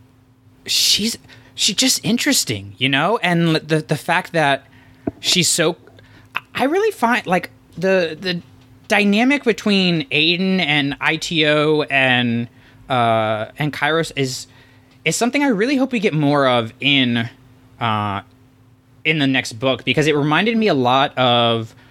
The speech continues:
what E K Johnston did with, uh, the handmaidens in, in Queen's Shadow and Queen's Peril, where there's other people around them, there's other people that are saying things to them and asking them to do things a certain way and suggesting other things,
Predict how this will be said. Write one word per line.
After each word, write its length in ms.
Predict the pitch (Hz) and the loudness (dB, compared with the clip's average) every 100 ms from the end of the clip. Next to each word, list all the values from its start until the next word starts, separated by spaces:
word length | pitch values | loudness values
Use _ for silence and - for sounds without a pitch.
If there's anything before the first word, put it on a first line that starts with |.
| - - | -20 -10
what 280 | 120 131 127 | -2 -2 0
E 80 | |
K 180 | 131 135 | -2 -2
Johnston 460 | 117 123 127 131 117 | 0 0 2 0 0
did 280 | 117 117 113 | 2 0 0
with, 420 | 117 113 104 - | 0 -2 -2 -4
uh, 360 | 120 107 104 101 | -2 0 0 -2
the 160 | 113 | -4
handmaidens 840 | 120 135 131 127 113 104 107 104 - | -4 -2 0 0 -2 -2 -6 -6 -8
in, 340 | 120 113 113 | -6 -6 -6
in 200 | 117 110 | -6 -8
Queen's 260 | - 123 110 | -4 -4 -2
Shadow 320 | 120 110 107 | 0 0 -2
and 100 | 101 | -6
Queen's 300 | - 113 98 | -6 -6 -8
Peril, 420 | - 117 110 95 | -2 0 0 -2
where 460 | 98 120 110 107 104 - - - - _ _ _ _ _ _ - - | -4 -2 0 -2 -6 -16 -20 -20 -20 _ _ _ _ _ _ -20 -8
there's 280 | 170 214 185 | -2 0 2
other 220 | 208 233 | 2 2
people 260 | 214 208 175 | 2 0 0
around 320 | 143 151 165 | 2 2 2
them, 220 | 165 170 | 2 2
there's 180 | 151 135 | 0 2
other 140 | 156 | 0
people 240 | 151 165 139 | 0 0 0
that 100 | 127 | 2
are 220 | 123 113 | 0 -2
saying 400 | - 143 139 151 | -2 0 0 0
things 240 | 156 143 | -2 -2
to 100 | 156 | -2
them 220 | 147 147 | 0 0
and 100 | 135 | 0
asking 320 | 117 123 - 139 | 0 0 0 0
them 160 | 131 | 0
to 60 | 127 | 0
do 160 | 135 | -2
things 320 | 131 - 135 131 | -2 0 -2 0
a 20 | |
certain 240 | 135 120 | 0 0
way 80 | 127 | 0
and 100 | 117 | -2
suggesting 600 | - 113 120 120 - 135 | -6 -6 -2 -2 -2 -2
other 220 | 135 135 | 0 -2
things, 360 | 131 143 143 151 | 0 0 -2 -6